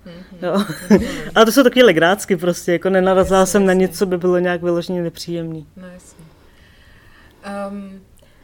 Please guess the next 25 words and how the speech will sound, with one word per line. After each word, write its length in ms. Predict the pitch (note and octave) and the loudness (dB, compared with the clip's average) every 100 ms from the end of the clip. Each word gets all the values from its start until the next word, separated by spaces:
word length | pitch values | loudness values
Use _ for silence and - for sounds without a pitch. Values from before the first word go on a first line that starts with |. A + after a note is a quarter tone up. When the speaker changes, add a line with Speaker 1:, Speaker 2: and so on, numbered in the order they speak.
| _ | _
Speaker 1:
no, 200 | A3 F3+ - | -12 -12 -10
já 160 | F#3+ | -10
totiž, 320 | G3 A#3 C#4 - | -10 -14 -14 -14
když, 500 | A#3 C4 - - A3+ | -14 -14 -14 -16 -16
eh, 320 | G#3 G3+ G3 F#3+ F#3+ - - - | -14 -14 -14 -18 -20 -20 -20 -20
se 320 | - - G3+ - _ | -20 -16 -18 -18 _
s 160 | - - | -20 -18
kýmkoliv 500 | G#3 G3+ G#3+ G#3+ G#3 | -16 -14 -14 -14 -14
jako 240 | G3 G3 | -16 -16
bavím 460 | F3 D#3 F#3 G#3 G#3 - - | -16 -16 -14 -16 -18 -20 -18
o 380 | F#3 F3+ E3+ E3 E3+ - - _ _ - - - - _ - | -16 -14 -16 -18 -20 -20 -20 _ _ -20 -20 -20 -20 _ -20
tom, 200 | - F3 E3+ - | -16 -14 -16 -20
o 80 | - | -20
té 120 | F3 | -20
zemi 280 | E3+ F3+ F#3+ | -18 -16 -18
třeba, 360 | F#3 F3+ E3+ D#3 | -18 -18 -16 -18
nebo 240 | D3 D#3 | -18 -20
prostě 540 | D3+ - - D#3+ D3+ - - | -20 -20 -18 -16 -18 -20 -20
o, 200 | E3 D#3+ D#3 | -20 -16 -16
jako 260 | E3+ D#3 - | -16 -20 -20
islámu, 400 | - - F3 E3+ | -20 -20 -20 -18
jako 160 | E3 D#3+ | -18 -18
taky 220 | D#3+ - | -20 -20
o 40 | F3 | -20
muslimech, 480 | E3+ - D3+ C3+ | -20 -20 -20 -20